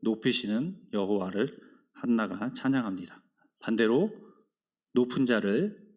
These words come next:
낮추게 하시는 하나님을 찬양하는 겁니다.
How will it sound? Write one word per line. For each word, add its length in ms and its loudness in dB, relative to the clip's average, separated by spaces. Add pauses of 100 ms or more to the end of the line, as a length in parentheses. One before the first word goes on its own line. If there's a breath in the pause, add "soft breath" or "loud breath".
(100)
낮추게 420 0
하시는 560 0 (920 loud breath)
하나님을 800 0
찬양하는 600 -2
겁니다. 460 -6